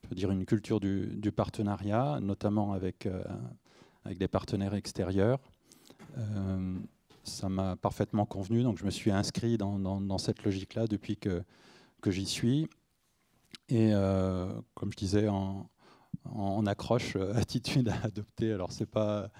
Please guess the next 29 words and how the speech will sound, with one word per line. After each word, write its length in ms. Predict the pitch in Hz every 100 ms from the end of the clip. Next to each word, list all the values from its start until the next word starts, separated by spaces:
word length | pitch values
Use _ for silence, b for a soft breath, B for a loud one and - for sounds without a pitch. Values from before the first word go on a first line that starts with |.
| B B B
c'est 180 | - 107
pas 140 | 113
quelque 100 | 110
chose 200 | - 120
que 140 | - 104
je 80 | -
recommande 720 | 107 113 110 113 104 101 104
forcément 640 | 113 98 - 104 110 101
à, 120 | 87 98 B B B 113
à 80 |
tout 100 | -
le 80 | 113
monde, 220 | 127 123
mais 80 | 107
c'est 180 | 101 98
quelque 180 | 98 95
chose 140 | 113
que 140 | - 98
je 80 |
ressens. 340 | 101 95 120 120
C'est, 540 | - 95 95 92 -
c'est 160 | - 101
vrai 180 | 98 110
que 120 | 113
parfois, 340 | - 95 120
on 100 | 110
est 60 | 101
un 140 | 98
peu, 360 | 98 120 110